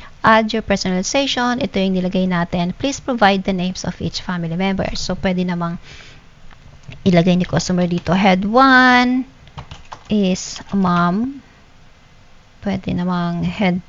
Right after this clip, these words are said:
two, ilagay ni customer na dad. So, i-, dapat ilalagay ito ni customer, ah, sa inyo. Tapos, ah, head three, child one,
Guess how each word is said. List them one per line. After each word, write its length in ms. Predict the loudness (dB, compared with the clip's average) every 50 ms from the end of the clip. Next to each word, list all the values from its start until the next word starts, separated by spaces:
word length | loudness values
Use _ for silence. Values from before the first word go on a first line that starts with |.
| -4
two, 560 | -2 0 0 0 0 0 0 0 0 -2 -4 -6 -4
ilagay 400 | -2 0 2 2 2 2 2 2 2 0
ni 80 | -2
customer 720 | -4 -4 -4 -4 -4 -4 -4 -4 -2 -2 -2 -2 -4 -4 -6 -10 -16 -20 -20 -20 -20 -20 -20 -20 -20 -12 -6 -2
na 480 | 0 0 0 2 0 0 0 -2 -2
dad. 880 | -2 0 4 4 6 6 6 4 4 4 4 4 4 4 2 2 0 -2 -6 -12 -20 -20 -20 -20 -20 -20 -20 -20 -18 -18 -18 -18 -18 -20 -20 -20 -18 -18 -18 -18 -18 -18 -16
So, 320 | -12 -6 0 2 4 4 4
i-, 160 | 4 4 4
dapat 320 | 4 4 4 2 -2 0
ilalagay 480 | 2 2 4 4 4 4 4 4 4 2
ito 80 | 0 0 0
ni 80 | 0 -2
customer, 640 | -2 -4 -4 -4 -4 -4 -2 -2 0 -2 -2 -4 -6 -12 -20 -20 -20 -20 -20 -20 -6 0
ah, 320 | 2 2 4 4 2 0 0
sa 160 | 2 2 2
inyo. 320 | 2 2 0 0 -2 -4 -4 -4
Tapos, 560 | -6 -6 -4 -2 -2 -2 -2 -2 -6 -8 -6
ah, 320 | -4 -2 -2 0 -2 -2
head 400 | -2 -2 0 0 -2 -2 -2 -4
three, 640 | -2 0 2 2 4 4 2 2 2 0 -2 -2 -6 -10 -16 -18 -20 -20 -20 -20 -16 -10 -4
child 640 | 0 2 4 4 4 4 2 2 0 -2 -4 -4 -2
one, 640 | 0 2 2 2 2 0 0 0 -2 -2 -4 -6